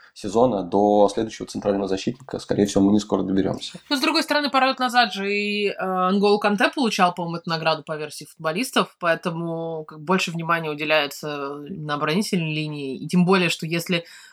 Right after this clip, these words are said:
Speaker 2: ребят типа Кейна там забивают голы, но это не приносит никаких результатов команде, то здесь как бы есть вопросы, типа, ну,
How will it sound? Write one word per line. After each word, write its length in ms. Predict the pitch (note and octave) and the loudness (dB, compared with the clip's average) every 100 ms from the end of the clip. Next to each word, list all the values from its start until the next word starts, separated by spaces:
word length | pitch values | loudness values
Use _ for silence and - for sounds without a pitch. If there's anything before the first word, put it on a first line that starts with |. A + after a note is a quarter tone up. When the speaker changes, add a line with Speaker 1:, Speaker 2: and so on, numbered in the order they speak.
| - | -12
Speaker 2:
ребят 380 | F3+ F#3 F#3 | -2 0 0
типа 180 | - - | -2 -14
Кейна 680 | F3+ G3+ G#3+ G3 F3+ E3+ E3+ D3+ C#3+ | -4 0 2 2 0 0 -4 -10 -16
там 160 | - D3+ | -14 -10
забивают 460 | F3 F3 F#3 F3 | -6 0 2 2
голы, 320 | D#3 E3+ E3+ E3+ | 0 0 0 -4
но 160 | D#3+ | -6
это 100 | D#3 | -6
не 80 | E3 | -6
приносит 340 | D#3+ E3 D#3+ - | -6 -6 -6 -8
никаких 220 | D3+ D#3+ | -8 -10
результатов 420 | D#3+ D3+ E3 D3+ | -4 -2 -2 -6
команде, 500 | - D#3+ F#3 D#4 A3+ | -4 2 2 2 -2
то 160 | - D#3 | -2 -6
здесь 240 | D3 F#3 | -4 -6
как 180 | - D#3+ | -6 -8
бы 220 | D#3+ D#3 | -4 -2
есть 200 | D#3 F3+ | -2 0
вопросы, 460 | E3 D#3+ D#3+ F#3 F#3 | -2 0 -2 0 -2
типа, 220 | E3 - | -4 -6
ну, 200 | D#3 D3 | -6 -6